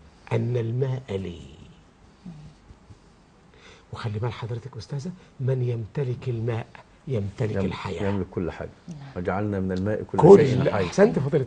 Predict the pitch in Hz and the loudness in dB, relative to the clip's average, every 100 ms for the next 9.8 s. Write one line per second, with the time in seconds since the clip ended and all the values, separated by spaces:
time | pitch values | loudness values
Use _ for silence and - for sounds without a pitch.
0 | 131 120 104 127 156 - 151 135 131 170 | -2 -2 -2 2 2 2 0 0 2 0
1 | 147 135 143 151 - 190 220 214 175 - | 0 0 -2 -2 8 12 12 10 6 0
2 | 156 156 147 147 113 165 147 - 117 123 | 0 2 4 4 2 -2 -2 -2 -6 -6
3 | 107 90 82 - - 170 147 - - - | -6 -8 -12 -14 -14 -14 -18 -20 -20 -20
4 | - - - - 147 - 98 - - - | -20 -20 -20 -2 -2 0 -6 -6 -18 -20
5 | - 254 - 202 180 226 151 139 131 123 | 0 2 2 -2 2 2 2 0 -2 0
6 | 185 185 180 214 208 185 170 196 226 185 | 2 4 4 6 8 8 10 8 8 6
7 | 151 - - - - 220 - - 202 - | 4 4 -4 -2 10 10 10 4 4 6
8 | 302 254 196 175 220 180 151 131 117 - | 6 8 6 6 4 4 4 0 -4 -12
9 | - - - - - 285 302 | -20 -18 -16 -16 0 2 6